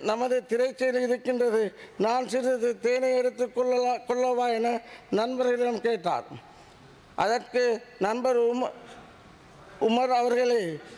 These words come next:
நீ-, திரைச்சேரிக்கு பொறுப்பாளர் நீங்களே, இந்த சிறிது தேனை எடுப்பதற்கு எங்களிடமா கேட்க வேண்டும்?" என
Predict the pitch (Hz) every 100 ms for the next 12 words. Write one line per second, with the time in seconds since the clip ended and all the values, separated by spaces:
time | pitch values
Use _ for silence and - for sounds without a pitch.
0 | - - 196 240 233 - 226 240 - 254
1 | 240 214 226 233 240 214 247 247 233 233
2 | 247 240 190 139 - - - 185 208 226
3 | 170 233 254 226 233 254 247 240 220 247
4 | 247 214 214 220 190 - - - 220 254
5 | 262 254 254 254 196 247 214 247 247 240
6 | 233 226 220